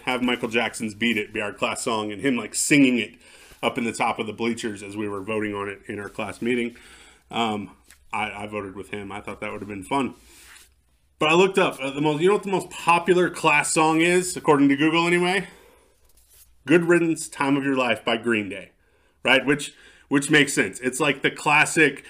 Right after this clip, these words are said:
we play this song, uh, it, this is like the, the soundtrack for the slideshow of, you know, all of our life and all these special moments. And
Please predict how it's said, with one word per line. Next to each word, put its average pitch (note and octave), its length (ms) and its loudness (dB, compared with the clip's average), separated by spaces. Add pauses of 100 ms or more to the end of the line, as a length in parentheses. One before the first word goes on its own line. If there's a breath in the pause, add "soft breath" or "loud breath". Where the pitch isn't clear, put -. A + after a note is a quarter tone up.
(240 loud breath)
we C3 100 4
play D#3 280 4
this C#3+ 220 2
song, C3+ 600 4
uh, C3 160 -2
it, C3 220 -8
this C3+ 220 -2
is C3+ 120 -4
like B2+ 200 -2
the, A2+ 280 -4
the A#2 80 -8
soundtrack C3 640 0
for - 140 -6
the A2+ 80 -8
slideshow A2+ 880 0
of, G2+ 360 -12
you A2+ 120 -10
know, G2 180 -6
all A2+ 260 -6
of A2 120 -8
our A2 160 -2
life A2 360 -4
and A2+ 80 -8
all A2 140 -6
these A2 180 -8
special - 380 -6
moments. A2 400 -6
And A2 160 -8